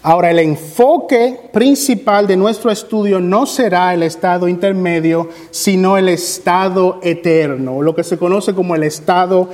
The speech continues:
eterno. Y ese es el momento que vendrá después de la segunda venida de Cristo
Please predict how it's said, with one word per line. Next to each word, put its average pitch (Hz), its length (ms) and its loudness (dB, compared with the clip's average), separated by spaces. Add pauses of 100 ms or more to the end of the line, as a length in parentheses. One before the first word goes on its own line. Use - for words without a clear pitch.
(260)
eterno. 165 760 0 (180)
Y 170 80 2
ese 185 180 0
es 202 140 -2
el 208 80 2
momento 175 760 0 (200)
que 190 120 2
vendrá 180 520 2
después 208 840 0
de 185 80 2
la 175 140 2
segunda 185 500 0
venida 185 400 0
de 175 160 0
Cristo 190 600 0